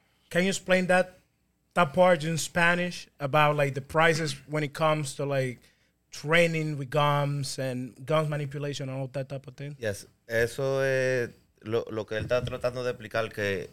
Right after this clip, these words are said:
Speaker 2: el entrenamiento que, que él le está diciendo que, que,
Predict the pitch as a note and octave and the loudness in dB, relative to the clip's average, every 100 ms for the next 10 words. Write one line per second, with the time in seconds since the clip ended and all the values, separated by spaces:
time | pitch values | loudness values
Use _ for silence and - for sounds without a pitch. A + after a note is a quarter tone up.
0 | - - G#2 G2+ G#2 G2+ G2+ G2+ G2 A#2 | -12 -4 -2 0 0 -2 -2 -2 -2 -2
1 | A#2 C3 B2 - A#2 A2 G2+ G2 - _ | -2 -4 -4 -2 -2 -2 -4 -8 -14 _
2 | _ G#2 G2 G#2 A2 G#2+ G2+ G#2+ G2+ G2 | _ -6 -4 -6 -6 -6 -8 -10 -8 -10
3 | - F#2+ F#2 F#2 F#2+ F#2+ | -10 -12 -12 -14 -14 -16